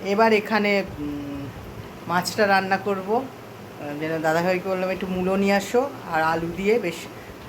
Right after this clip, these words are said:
লম্বা লম্বা করে, উম, একটু ঝোল করব।" আর ওই মাছটা যেটা আরেকটা আছে, ওটা হলো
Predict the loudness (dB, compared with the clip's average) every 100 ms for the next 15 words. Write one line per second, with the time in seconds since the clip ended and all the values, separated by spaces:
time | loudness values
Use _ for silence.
0 | 0 0 2 0 0 4 4 2 -4 -16
1 | -16 -16 -14 -12 -12 -10 -8 -8 -10 -14
2 | -14 -14 -12 -12 -14 -12 -12 -10 -2 0
3 | 0 0 0 0 -2 -6 -10 -8 -10 -10
4 | -2 2 4 4 2 0 -2 -8 -14 -16
5 | -16 -12 -12 -12 -14 -14 -8 -6 -4 -4
6 | -2 0 0 4 4 4 0 0 0 0
7 | 0 0 0 -2 -2 0 -2